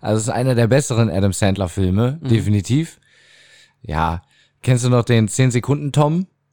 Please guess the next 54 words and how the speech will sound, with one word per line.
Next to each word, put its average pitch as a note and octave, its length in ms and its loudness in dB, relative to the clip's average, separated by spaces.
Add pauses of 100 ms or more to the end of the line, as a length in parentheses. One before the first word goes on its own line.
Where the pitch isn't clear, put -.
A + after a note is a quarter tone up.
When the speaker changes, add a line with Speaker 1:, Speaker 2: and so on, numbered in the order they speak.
(300)
Speaker 2:
<laughs> - 400 -8
Nein, C#3+ 220 -2
den D#3 120 -2
kenn C3 200 -12
ich - 180 -8
nicht. B2+ 100 -4
Speaker 1:
Der G#2+ 120 2
sitzt B2 260 -4
halt C#3+ 180 0
da C3+ 200 4
und B2+ 100 2
ist A#2+ 120 -4
irgendwie, A#2+ 220 -2
„Ja, C3+ 100 0
ich C3 100 -4
möchte C3+ 220 -4
Ihnen A2+ 100 0
Tom C3 180 0
vorstellen.“ G2 540 -2
Dann F#2+ 140 -4
gehen A2 140 0
die A2 60 0
mit G2+ 140 -4
so G#2+ 60 -4
einer G#2 160 0
Gruppe A#2 300 -4
halt G2+ 260 -2
zu G#2 120 -8
dem G2 160 -2
hin, C3 200 -2
der A2+ 100 -2
sitzt G#2+ 240 -8
da G#2+ 120 -2
so G2+ 80 -4
am G2 100 -2
Puzzeln B2+ 380 0
oder B2+ 240 2
so. C3+ 260 0
Speaker 2:
Ja. C3 100 -4 (520)
Speaker 1:
„Hey G3 180 -4
Tom, F#3+ 260 0
ich A#2+ 120 -4
möchte D#3 180 -6
dir D3 60 0
ein C3+ 40 -6
paar C#3+ 100 0
Leute D#3 220 0
vorstellen.“ A2 500 -2
„Ah, - 340 -8 (120)
cool. A3 360 -2 (240)
Hey, - 180 -8
ich E3+ 120 -6
bin D#3 120 0
Tom. F#3+ 320 0